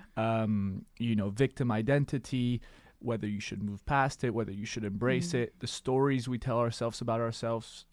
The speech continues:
Speaker 1: and, and how that influences the way we see the world.
Speaker 2: Yeah.
Speaker 1: So, you know, I suppose maybe we could start with why, why did you wanna write this book in the context of maybe why you also started My Wellbeing? Like, what is it that you're after?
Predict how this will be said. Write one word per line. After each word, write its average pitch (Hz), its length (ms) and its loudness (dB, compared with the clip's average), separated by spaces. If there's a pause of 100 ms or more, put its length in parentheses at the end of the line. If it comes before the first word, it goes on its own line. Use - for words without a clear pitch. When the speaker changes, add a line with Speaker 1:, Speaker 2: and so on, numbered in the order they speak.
Speaker 1:
and, 104 300 0
and 104 160 0
how 107 180 0
that 107 220 -2
influences 113 500 -2
the 113 80 -4
way 110 180 0
we 110 140 2
see - 180 -6
the 110 80 -4
world. 127 320 0 (180)
Speaker 2:
Yeah. 180 280 -6
Speaker 1:
So, 180 360 2 (140)
you 170 120 0
know, 123 240 2 (1160)
I 165 40 0
suppose 233 640 0
maybe 151 300 4
we 139 120 8
could 135 180 0
start 127 320 2
with 120 420 -2 (100)
why, 147 360 6
why 139 260 6
did 170 180 2
you 170 120 4
wanna 131 320 4
write 113 340 4
this 117 180 0
book 123 380 2
in 127 100 0
the 123 100 0
context 123 680 0
of 117 380 2 (240)
maybe 120 260 2
why 113 320 6
you 110 280 6
also 110 340 0
started 113 360 0
My 110 140 2
Wellbeing? 110 400 4
Like, 110 220 0
what 127 280 6
is 139 200 6
it - 240 0
that 113 180 2
you're 113 260 0
after? 110 560 -2